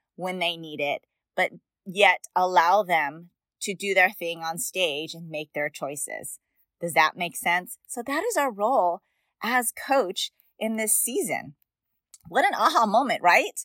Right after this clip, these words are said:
So it does make sense when our daughters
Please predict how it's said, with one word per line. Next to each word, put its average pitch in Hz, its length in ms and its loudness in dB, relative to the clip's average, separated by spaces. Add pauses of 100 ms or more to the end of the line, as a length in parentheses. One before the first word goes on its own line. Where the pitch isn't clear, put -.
(360)
So 277 140 2
it 214 240 0
does 320 300 4
make 247 240 -2
sense 160 480 -2 (280)
when 180 480 -4 (680)
our 226 160 6
daughters 196 640 4